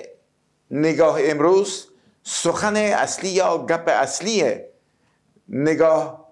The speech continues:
پیشکش حضورتان می شود. فعالان افغان با نمایندگان طالبان در نروژ سرگرم گفتگواند. دو روز پیش بر اساس گزارشی که به افغانستان اینترنشنال رسیده،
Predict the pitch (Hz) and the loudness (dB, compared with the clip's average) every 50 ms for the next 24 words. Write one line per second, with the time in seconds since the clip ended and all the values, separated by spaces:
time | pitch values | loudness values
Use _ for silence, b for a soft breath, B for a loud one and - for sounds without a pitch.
0 | _ _ 151 147 135 - - - 147 131 - - 127 120 117 127 127 113 131 127 | _ _ -2 -2 -2 -4 -4 -2 -2 -2 0 -2 -2 0 0 -2 0 0 -2 -2
1 | 117 - 117 107 98 95 87 87 - - - - - - - _ _ _ _ _ | -2 -2 -4 -6 -4 -6 -10 -10 -8 -6 -4 -4 -4 -6 -8 _ _ _ _ _
2 | _ _ _ _ _ _ _ _ _ _ _ _ _ _ _ b b b b b | _ _ _ _ _ _ _ _ _ _ _ _ _ _ _ b b b b b
3 | b b _ _ _ _ _ - - 160 160 165 170 175 190 214 233 233 226 214 | b b _ _ _ _ _ -6 0 2 4 4 6 6 6 4 4 4 4 2
4 | 190 170 156 - - 165 185 180 160 156 170 165 165 156 151 147 147 143 143 143 | 2 2 0 0 0 0 0 2 2 2 2 2 2 2 0 0 0 0 0 2
5 | 131 143 139 135 139 143 139 139 135 139 139 131 131 135 135 165 190 185 175 180 | 2 2 2 4 2 0 0 -2 -2 2 2 2 2 4 2 2 -2 0 0 0
6 | 180 175 - - - 135 143 131 135 131 131 127 139 156 165 156 - 143 127 127 | 0 0 -2 -6 -8 -8 -4 0 2 2 4 4 2 2 0 0 -2 -2 -2 -2
7 | - 143 139 139 135 131 120 117 - - - _ - 135 127 170 165 170 170 - | 0 -2 -2 0 0 0 -2 -2 -4 -12 -20 _ -14 -2 0 0 0 0 0 -2
8 | 190 180 151 175 170 147 120 95 95 - - - - _ _ _ _ - _ _ | -2 0 2 2 2 2 0 -2 -6 -10 -16 -20 -20 _ _ _ _ -20 _ _
9 | _ _ 233 - _ _ _ - - _ _ - _ _ _ - _ _ _ _ | _ _ -20 -20 _ _ _ -20 -20 _ _ -20 _ _ _ -20 _ _ _ _
10 | - 113 147 165 180 190 175 - - 226 233 240 233 233 233 - - - _ - | -4 0 2 4 4 2 2 0 0 0 0 0 -2 -4 -8 -10 -12 -16 _ -16
11 | 131 117 151 160 165 165 156 - - 208 208 196 208 - 208 185 165 - - 151 | -6 -2 0 2 2 2 0 0 0 -2 -2 0 -2 -2 -2 -2 -2 0 -2 -2
12 | 143 117 147 147 147 175 175 175 165 151 - 151 135 123 135 127 120 B B B | 0 2 0 2 2 0 -2 -2 -4 -2 -2 -2 0 2 0 0 0 B B B
13 | B B B - 123 143 147 143 156 156 156 147 - - 220 202 180 156 151 135 | B B B -2 0 0 2 2 0 0 0 -2 -2 -2 -4 -2 -2 -4 -6 -2
14 | - 143 135 135 135 135 127 - - 131 127 123 117 127 120 - 131 135 131 156 | -2 -2 -2 0 -2 -4 -4 -2 -2 -2 -2 -2 -2 -4 -4 -2 -4 0 2 2
15 | 160 160 - | 2 0 -4